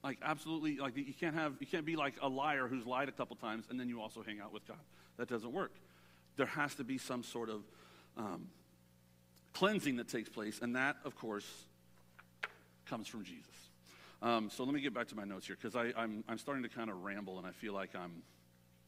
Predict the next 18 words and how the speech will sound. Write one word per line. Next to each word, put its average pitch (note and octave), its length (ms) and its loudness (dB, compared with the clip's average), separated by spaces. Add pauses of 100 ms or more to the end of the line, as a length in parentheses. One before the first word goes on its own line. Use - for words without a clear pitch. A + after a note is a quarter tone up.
(560)
I'm A#2 120 -2
not A#2 160 -2
hitting F2+ 240 -2
it. D2+ 140 -14 (880)
There E3+ 180 12
are D3 40 8
millions F3 520 4
of B2+ 100 2
law-abiding, C3 760 4
selfless, - 680 -2 (720)
warm-hearted B2+ 640 0
people D#2 340 -6 (880)
who C3 80 2
will B2 120 2
not A#2 280 0
be A#2+ 140 0
in A2+ 80 0
heaven, G2+ 280 -6